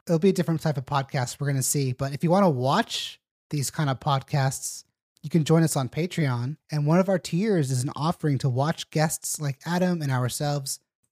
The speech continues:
communicate live and in person. So you get to hear all of our flub ups, all of our retakes,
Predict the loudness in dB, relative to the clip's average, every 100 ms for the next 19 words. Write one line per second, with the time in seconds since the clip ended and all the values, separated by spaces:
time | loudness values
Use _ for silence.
0 | _ -2 2 2 2 0 0 -4 -2 -2
1 | -2 0 0 -2 -2 -2 -2 -4 -8 _
2 | _ 0 2 2 2 2 4 2 4 0
3 | -2 -2 0 2 0 0 -2 -10 -10 -16
4 | _ _ -6 -4 -2 -2 -2 -4 -2 0
5 | 0 -2 -6 -10